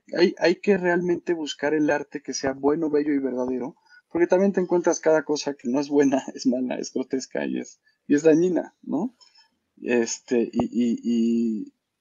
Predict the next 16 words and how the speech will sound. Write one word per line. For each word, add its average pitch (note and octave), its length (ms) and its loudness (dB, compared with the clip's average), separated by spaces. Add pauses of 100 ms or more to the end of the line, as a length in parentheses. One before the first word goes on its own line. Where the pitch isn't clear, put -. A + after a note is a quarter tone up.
(340)
y B2+ 140 2
está D3+ 200 4
desordenada C#3 640 2
lo C3+ 120 0
que - 120 -20
quiere, B2 240 -4 (160)
lo A#2+ 120 -8
que A2+ 100 -12
quieren B2+ 240 -2
expresar. A#2 560 -6 (1160)
Yo F3+ 360 8
creo F#3 360 6
que E3 260 4
vale D#3 260 4
la D#3+ 180 0
pena D3+ 520 -4